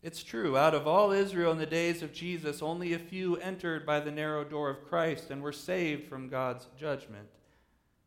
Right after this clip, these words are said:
But those few became the seed of the church, the first fruit of the Messiah's kingdom, which the Spirit carried to the four corners of the earth, bringing countless millions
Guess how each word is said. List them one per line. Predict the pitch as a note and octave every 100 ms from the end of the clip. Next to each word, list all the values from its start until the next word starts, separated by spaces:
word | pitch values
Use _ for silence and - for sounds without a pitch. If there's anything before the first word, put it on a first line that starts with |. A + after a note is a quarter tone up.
| _ _ _ _
But | - -
those | D3 D3 -
few | - E3+ D3+
became | C#3+ C#3 D#3 D#3 D3+ B2+
the | B2
seed | - E3 D#3+ C#3
of | A#2+
the | A#2+
church, | A#2+ D3+ C#3 - - - _ _ _ _ _ _ _ _ _ -
the | A2
first | - F3+ E3+ -
fruit | - F#3 E3+ E3
of | C#3+
the |
Messiah's | D3 C#3+ D#3+ D#3+ D#3+ C#3 -
kingdom, | E3 E3+ D3+ C#3
which | C#3+ C#3+
the | D3+
Spirit | - - F3 E3+ E3 E3
carried | E3 E3 E3 D#3 D3+
to | C#3+
the | C3+
four | - D#3+ D#3
corners | D#3 E3+ D#3+ D#3+ D3
of | D3
the | C#3+ D3
earth, | D#3+ D#3+
bringing | D#3 D#3 D#3
countless | D3+ F3+ F#3+ F3+ D#3
millions | E3+ F#3+ G3+ D#3 B2+ A#2+